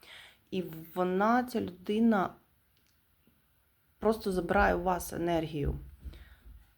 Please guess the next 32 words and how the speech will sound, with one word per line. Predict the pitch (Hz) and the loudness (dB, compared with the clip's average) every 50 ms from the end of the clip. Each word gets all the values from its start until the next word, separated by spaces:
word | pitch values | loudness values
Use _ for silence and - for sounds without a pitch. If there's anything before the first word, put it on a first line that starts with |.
| _ | _
в | - | -6
нього | 170 160 - | -6 -6 -6
колоди. | - 170 160 147 147 147 139 143 139 - - - _ - | -4 -4 -2 0 0 -2 -2 -4 -6 -8 -12 -18 _ -2
Вона | 160 175 208 233 | 2 4 6 6
вам | 247 240 240 214 202 190 | 6 6 4 4 2 2
маніпулює, | 185 185 190 196 196 196 196 - 170 160 156 156 151 147 151 156 185 226 269 247 - - - - - - | 2 4 4 4 2 2 -2 -6 -4 -4 -2 -2 0 0 0 2 0 0 -2 -4 -10 -14 -14 -14 -14 -18
і | - | -20
хтось | - - - 226 233 226 233 - - | -20 -6 0 0 0 0 0 -4 -4
є. | 165 160 147 135 139 - | -2 -2 -2 -2 -4 -8
Це | - - | -6 -4
в | 240 | -2
нас | 269 254 240 - | -2 -2 -2 -2
королева | - 214 185 175 175 185 185 180 180 | -4 -4 -2 0 0 0 2 2 2
мечів. | 175 170 170 165 - - 135 123 123 - - _ _ _ - - - - _ | 0 0 -4 -4 -6 -6 -6 -6 -6 -8 -20 _ _ _ -16 -16 -16 -16 _
Взагалі | - 190 196 202 226 233 269 277 | -2 2 2 4 4 4 2 0
це | - - - 185 | -2 -2 -4 -4
карта | 180 185 190 190 185 - - - 165 156 147 147 143 | -4 -2 -2 -2 -2 -2 -4 -4 -2 -2 0 0 -2
практика, | 143 143 - 208 214 - - 240 240 - 196 185 | -4 -2 -4 -6 -6 -4 -10 -10 -8 -6 -8 -8
карта | - - 160 156 - - - - 139 135 | -8 -6 -6 -6 -6 -6 -6 -4 -2 -2
відьми. | 143 180 190 185 185 208 226 262 269 - _ _ - - - - - _ - - - - _ - | 0 -2 -2 0 0 0 0 0 -2 -6 _ _ -20 -20 -20 -20 -20 _ -20 -20 -20 -18 _ -10
Це | - - 208 | -2 0 2
може | 202 202 202 202 185 190 180 | 2 2 0 0 0 -2 -2
бути, | 170 180 185 180 - - | -2 -4 -6 -6 -4 -4
якщо | 170 160 165 - - 170 | -4 -4 -4 -6 -6 -4
ми | 170 165 | -4 -4
дивимось | 160 160 156 156 156 156 156 | -2 -2 -2 -2 -2 -2 -4
по | - - 156 156 | -6 -6 -6 -4
гороскопу, | 160 160 160 160 156 147 - - 185 185 185 185 - 165 151 | -4 -4 -6 -6 -8 -10 -10 -6 -6 -6 -6 -6 -10 -10 -10
це | 156 - - - - 151 151 147 147 143 | -10 -12 -12 -8 -6 -4 -2 -2 -2 -4
жінка | 143 143 165 160 170 165 - 151 139 139 139 | -4 -4 -4 -4 -6 -6 -4 -2 0 0 0
повітряної | 139 139 - 151 147 156 147 - - 135 135 139 139 139 139 | 0 -2 -6 -6 -6 -6 -6 -4 -4 -2 0 0 0 0 0
стихії. | 139 - - - 151 151 - - 196 214 247 277 285 - | -2 -4 -8 -12 -12 -10 -6 -4 -2 0 0 0 -2 -4